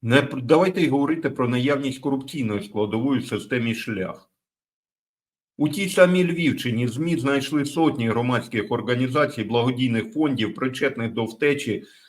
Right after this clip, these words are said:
двох тисяч двохста сорока вісьми чоловіків призовного віку, які виїхали за дозволами Львівської обласної військової адміністрації і не повернулися.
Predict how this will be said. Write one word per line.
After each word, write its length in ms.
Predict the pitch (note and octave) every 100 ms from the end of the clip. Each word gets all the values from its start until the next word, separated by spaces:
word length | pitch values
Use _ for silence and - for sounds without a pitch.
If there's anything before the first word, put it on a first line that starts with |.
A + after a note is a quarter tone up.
| _ -
двох 460 | A2+ D3 E3 E3+
тисяч 380 | - C3+ D3 A#2
двохста 680 | A#2+ D3 C#3 - - D3 A#2
сорока 440 | - A#2 A#2+ B2+
вісьми 360 | A2+ A#2 C3 B2
чоловіків 640 | A2+ A2 A2+ B2 D#3+ D3
призовного 560 | - A2+ A#2 B2 B2+ A#2+
віку, 460 | A#2 F#2 F2+ F2 _ _ _ -
які 300 | B2+ B2+ C#3+
виїхали 580 | D3+ E3 - B2+ B2+
за 260 | B2+ D3 F#3
дозволами 1160 | D3 D#3+ C#3 A#2 A#2+ B2 B2 A#2+ A#2+ A#2+ F#2 - -
Львівської 500 | B2+ C#3 C3 - A#2
обласної 520 | A#2 A#2+ - B2 G#2+
військової 480 | A2+ - A#2 G#2 G#2+
адміністрації 880 | A#2+ C3 C3 F3 F#3 E3+ - G#2+ _ _ _
і 100 | D3+
не 180 | E3 B2
повернулися. 840 | A2+ G2 F#2+ F#2 E2+ E2+ - _